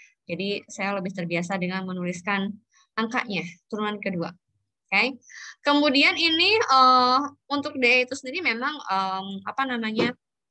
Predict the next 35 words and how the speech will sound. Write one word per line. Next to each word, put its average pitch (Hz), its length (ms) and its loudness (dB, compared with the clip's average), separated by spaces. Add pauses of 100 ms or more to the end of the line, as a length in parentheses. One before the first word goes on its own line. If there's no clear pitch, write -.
(140)
karena 220 240 0
belum 214 220 -2
diinputkan 214 560 -6
ke 226 100 -4
dissolve, 202 480 -2
nggak 202 200 0
masalah, 190 480 -4
karena 220 240 -4
ini 226 120 -4
belum 190 200 -4 (120)
menghitung 214 360 -6
apa-apa 190 520 -6
juga. 175 400 -8 (600)
Ya. 220 200 -6 (400)
Nah, 240 160 2
tapi 269 280 -2
kalau 247 200 4
Anda 233 240 2
mau 226 180 -2
bikin 226 320 -6
ini 220 240 -2
sama 214 340 -4
dengan 196 300 -6
nol 220 260 -6
juga 190 260 -8
boleh. 175 280 -6 (1700)
Tuh. 185 160 -6 (920)
Ya, 190 200 -2 (260)
jadi 208 200 -2
boleh 202 240 0
disatu 208 280 -8
ruaskan, 220 480 -4
boleh 196 200 -4
juga 185 240 -6
enggak. 170 300 -6